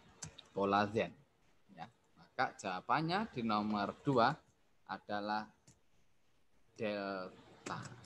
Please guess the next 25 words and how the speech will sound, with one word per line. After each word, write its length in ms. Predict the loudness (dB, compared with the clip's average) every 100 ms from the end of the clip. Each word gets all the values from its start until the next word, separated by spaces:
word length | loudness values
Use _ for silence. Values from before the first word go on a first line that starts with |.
| -6
Ya, 160 | -2
lagi-lagi 480 | -2 -2 0 2 4
terlalu 320 | 8 10 10
mudah, 320 | 8 6 4 0
ini 160 | -6
bukan 240 | -8 -8 -6
soal 240 | -4 -4
susah 320 | -6 -8 -8
untuk 160 | -6 -10
teman-teman, 400 | -12 -14 -16 -16 -18
ya. 160 | -20
Ini 160 | -20 -18 -14
masih 240 | -14 -14
benar 240 | -8 -8
semua 320 | -8 -10 -10 -10
sampai 240 | -12 -12 -8
nomor 240 | -8 -10 -8
dua. 160 | -6 -6 _ _ _ _ _ _ -20 _ -20 -20 -20 _ _ _ _ _
Nomor 240 | 0 2 2
tiga 320 | 0 4 2
sekarang 320 | 2 0 0
kita 240 | -2 -2 -4
cek 160 | -2 -4
since. 800 | 0 4 4 4 0 -4 -6 -10 -16 _ _ -20 _ _ _ _
Ya, 240 | -10 -8